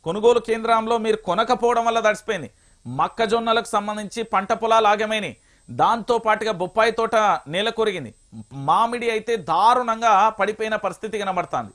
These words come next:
వీటన్నింటి గురించి సమీక్ష చేయవయ్యా నాయన అంటే గాలి మోటార్ల చక్కెర కొడుతూ తెలంగాణకి ఏదో పీకి పొడిచినట్టుగా ఈడ చేసేది ఉండదు, ఏముండదు.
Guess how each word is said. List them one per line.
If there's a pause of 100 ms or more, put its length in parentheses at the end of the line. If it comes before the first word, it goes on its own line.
(1080)
వీటన్నింటి
గురించి
సమీక్ష
చేయవయ్యా
నాయన
అంటే (320)
గాలి
మోటార్ల (120)
చక్కెర
కొడుతూ (280)
తెలంగాణకి
ఏదో
పీకి
పొడిచినట్టుగా
ఈడ
చేసేది
ఉండదు,
ఏముండదు.